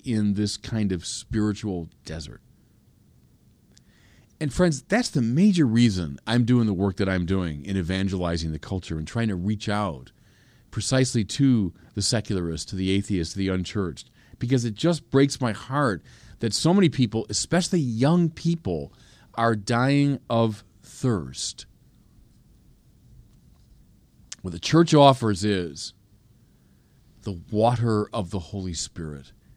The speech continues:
"Come to me," Jesus says, "and drink." Okay, so how do you get the Holy Spirit? Let's say you say, "Okay, I admit it. I'm thirsty. I need the Holy Spirit." How do I get it?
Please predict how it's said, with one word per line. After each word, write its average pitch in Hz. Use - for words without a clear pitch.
"Come 131
to 101
me," 92
Jesus 85
says, 78
"and 71
drink." 78
Okay, 143
so 139
how 220
do 254
you 196
get 131
the 127
Holy 143
Spirit? 151
Let's 170
say 190
you 165
say, 151
"Okay, 160
I 156
admit 156
it. 82
I'm 117
thirsty. 131
I 101
need 113
the 104
Holy 104
Spirit." 104
How 156
do 165
I 131
get 120
it? -